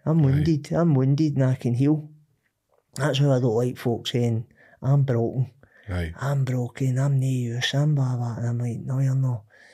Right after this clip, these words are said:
Speaker 1: You're wounded."
Speaker 2: Mm-hmm.
Speaker 1: And wounds can heal, 'cause that's what the word
Speaker 2: Gabber says, aye.
Speaker 1: the word trauma means, innit? It means
Speaker 2: Mm-hmm.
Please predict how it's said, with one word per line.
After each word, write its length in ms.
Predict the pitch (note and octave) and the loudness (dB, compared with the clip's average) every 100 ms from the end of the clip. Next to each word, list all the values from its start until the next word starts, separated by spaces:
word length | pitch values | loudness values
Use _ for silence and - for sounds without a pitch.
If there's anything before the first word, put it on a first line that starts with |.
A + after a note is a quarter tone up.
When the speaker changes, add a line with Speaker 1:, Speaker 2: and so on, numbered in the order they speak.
| _ _ | _ _
Speaker 1:
You're 160 | B2 A#2 | -6 -4
wounded." 540 | B2 C3+ C#3+ C#3 - - _ | 0 2 2 -2 -6 -20 _
Speaker 2:
Mm-hmm. 220 | F2+ G2 A2 - | -4 -2 -4 -8
Speaker 1:
And 140 | - A#2 | -6 0
wounds 240 | C#3 C#3+ | 0 0
can 200 | C#3+ C3+ | 0 -2
heal, 380 | B2 B2 C3 C3 _ | 0 2 2 0 _
'cause 140 | - | -6
that's 240 | B2+ C#3+ C#3 | -2 -2 -4
what 100 | - _ | -12 _
the 80 | A#2+ | -8
word 100 | A#2 | -4
Speaker 2:
Gabber 300 | F#2+ F#2 F#2+ | -4 -2 -4
says, 280 | - G2 F#2 | -4 -6 -4
aye. 240 | F2+ F#2+ - _ _ | -4 -6 -10 _ _
Speaker 1:
the 100 | - | -6
word 200 | A#2 C3+ | -2 -2
trauma 340 | C3+ C3 B2+ A#2 | -2 -2 -2 -2
means, 320 | A#2+ B2+ B2+ | -2 -2 0
innit? 220 | C3+ C#3 | 2 2
It 60 | G#2 | 2
means 260 | C3 F2 | 0 2
Speaker 2:
Mm-hmm. 100 | G2 | 0